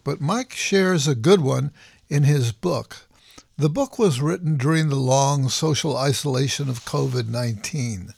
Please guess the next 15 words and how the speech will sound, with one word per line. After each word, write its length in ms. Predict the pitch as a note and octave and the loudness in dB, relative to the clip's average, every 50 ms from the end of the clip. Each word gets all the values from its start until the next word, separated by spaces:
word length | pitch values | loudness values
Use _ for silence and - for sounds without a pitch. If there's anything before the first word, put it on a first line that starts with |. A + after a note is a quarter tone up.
| _ _ _ _ _ - _ _ - - - - - - _ _ _ - | _ _ _ _ _ -20 _ _ -20 -20 -20 -20 -20 -20 _ _ _ -4
How 180 | F3+ G#3 A#3 | -2 0 2
were 220 | B3 G#3+ F3+ D#3 B2 | 2 2 2 2 2
he 360 | A#2 E3 G3 E3 C#3 D#3+ - | 2 2 2 2 2 0 -2
and 160 | - C#3 C#3 | -2 -2 0
his 180 | C3+ C3 A2 A2+ | 0 0 0 0
wife 400 | C3+ D3 C#3+ C3 B2 A#2+ - - | 2 2 2 2 0 -2 -4 -4
going 220 | D3 D3 D3+ C#3+ | -4 -2 -2 -2
to 80 | B2+ D3 | -2 -2
liven 460 | C#3+ C3+ C#3 F#3 G#3 G3 A#3+ F#3 D#3 | 0 0 0 0 0 0 0 -2 -2
things 340 | - F3+ F3 E3+ D3+ A#2+ A#2+ | 0 0 0 0 0 0 0
up 320 | D3 D#3+ D3 A2 - - | 0 0 -2 -4 -4 -4
while 180 | - B2 A2+ A#2 | -2 -2 -2 -2
being 360 | A#2 B2 D#3 E3 D#3+ D3+ C3 | -2 -2 -2 -2 -2 -2 -4
so 580 | A2+ - - D3+ D3+ D#3+ F3 F3 D3+ C#3 A2+ - | -4 -4 -6 -4 -2 -2 -2 -2 -2 -4 -4 -2
housebound? 840 | - B2 D#3 F3 E3+ - - - B2+ G#2 G2 G2 F#2+ G2 F#2+ - | -2 0 0 0 -2 -4 -6 -6 -6 -4 -4 -6 -8 -10 -12 -16